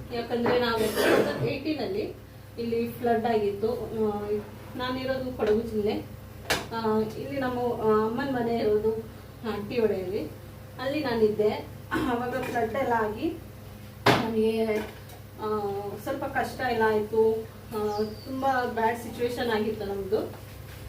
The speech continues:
ಆವಾಗ ನಾನು ಪ್ರೆಗ್ನೆಂಟ್ ಕೂಡ, ಮ-, ಎರಡನೇ ಮಗುನ ಪ್ರೆಗ್ನೆಂಟ್ ಕೂಡ ಫೈವ್ ಮಂತ್ ಆಗಿತ್ತು. ಆ, ಮತ್ತೆ ಅವಳು ಡೆಲಿವರಿ ಎಲ್ಲ ಆದ್ಮೇಲೆ ನಮಗೆ ಈ ಥರ ಮಾಡಕ್ಕೆ, ವಿಡಿಯೋ ಮಾಡಕ್ಕೆಲ್ಲ ಆಗ್ತಿರ್ಲಿಲ್ಲ. ಅದು ಅಲ್ಲದೆ ಮಕ್ಕಳನ್ನ ನೋಡ್ಕೊಳ್ಳೋಕ್ಕೂ ನನಗೆ ಯಾರೂ ಇರ್ಲಿಲ್ಲ.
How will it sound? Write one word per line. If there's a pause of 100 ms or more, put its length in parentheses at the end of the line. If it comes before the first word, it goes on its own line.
(500)
ಆವಾಗ
ನಾನು
ಪ್ರೆಗ್ನೆಂಟ್
ಕೂಡ,
ಮ-,
ಎರಡನೇ
ಮಗುನ
ಪ್ರೆಗ್ನೆಂಟ್
ಕೂಡ (300)
ಫೈವ್
ಮಂತ್
ಆಗಿತ್ತು.
ಆ, (680)
ಮತ್ತೆ
ಅವಳು
ಡೆಲಿವರಿ
ಎಲ್ಲ
ಆದ್ಮೇಲೆ
ನಮಗೆ (720)
ಈ
ಥರ
ಮಾಡಕ್ಕೆ,
ವಿಡಿಯೋ
ಮಾಡಕ್ಕೆಲ್ಲ (580)
ಆಗ್ತಿರ್ಲಿಲ್ಲ.
ಅದು
ಅಲ್ಲದೆ
ಮಕ್ಕಳನ್ನ
ನೋಡ್ಕೊಳ್ಳೋಕ್ಕೂ
ನನಗೆ
ಯಾರೂ
ಇರ್ಲಿಲ್ಲ.